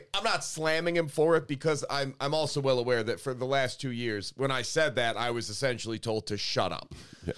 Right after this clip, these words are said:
Speaker 1: Like, all right, well, now that the shoe's on the other foot, I don't know how bad you want me to feel for you. Like, I, I've still will maintain my, my same position of you don't have to answer that question. Like, wh-, you, whatever personal healthcare decisions you make,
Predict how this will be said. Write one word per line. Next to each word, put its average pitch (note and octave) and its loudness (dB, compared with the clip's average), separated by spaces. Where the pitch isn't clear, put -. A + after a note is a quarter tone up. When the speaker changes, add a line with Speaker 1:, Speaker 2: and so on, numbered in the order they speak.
Speaker 1:
Like, C3+ 0
all G3 4
right, E3+ 4
well, D#3 4
now F3+ 2
that G3 2
the E3 -4
shoe's E3 -2
on E3 4
the D#3 0
other C#3 2
foot, C#3+ 2
I C3+ 2
don't D3+ 0
know C#3 0
how C#3+ 2
bad C3+ 0
you A#2 -2
want A2+ 0
me A2 0
to G2+ -4
feel G#2 -2
for D2 -6
you. C2+ -8
Like, G#2+ 2
I, B2 0
I've B2+ -2
still F3+ 2
will C3+ 2
maintain D#3 0
my, C#3 0
my A#2 -2
same D#3+ 0
position C3+ -2
of G#2 -2
you E3 -2
don't F3+ 4
have E3 0
to C3+ 0
answer C#3 0
that A#2 -2
question. F#2 -2
Like, F#2 -8
wh-, G2 -6
you, A2+ -8
whatever D#3+ 4
personal D3 2
healthcare B2+ 2
decisions G#2+ -6
you G#2 -6
make, G2+ -2